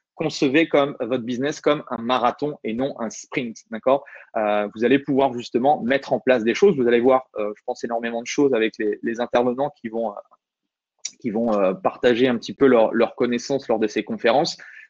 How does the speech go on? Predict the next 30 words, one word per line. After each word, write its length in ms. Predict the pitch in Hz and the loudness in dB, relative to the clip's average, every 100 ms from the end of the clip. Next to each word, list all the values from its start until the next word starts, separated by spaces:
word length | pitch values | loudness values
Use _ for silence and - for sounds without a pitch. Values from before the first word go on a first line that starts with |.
| - | -8
Mais 80 | 110 | -2
dites-vous 320 | 131 127 180 | 0 4 2
que, 320 | - 139 139 - _ - | 6 4 4 -4 _ 0
voilà, 180 | 131 110 | 2 2
pour 240 | - - | -4 0
tester 340 | 156 147 170 | 0 4 2
quelque 280 | 165 131 135 | 4 2 2
chose, 360 | - 170 185 160 | 2 4 4 2
il 80 | 135 | -4
va 100 | 120 | -6
falloir 460 | - 123 147 151 - | -2 0 2 0 -8
plusieurs 280 | - 113 123 | -8 -4 -4
choses. 240 | - 139 | 0 -2
Je 60 | - | -2
pense 220 | 117 113 | -8 -6
à, 140 | 107 104 _ - | -8 -8 _ -20
à 80 | - | -18
Facebook, 500 | - 113 110 135 139 | -10 -8 -4 -2 -4
je 60 | - | -4
pense 200 | 110 - | -8 -6
à 80 | 104 | -8
Instagram, 500 | - 113 117 135 123 | -2 -2 0 0 -2
à 60 | |
tous 160 | - 139 | -4 0
les 200 | 123 120 | 0 -2
outils 220 | 127 170 | -4 2
aujourd'hui 380 | 127 113 117 143 | 2 2 0 -2
qu'on 200 | - 117 | -2 -2
a 120 | 123 | -2
pour 320 | - 117 113 | 0 -4 -4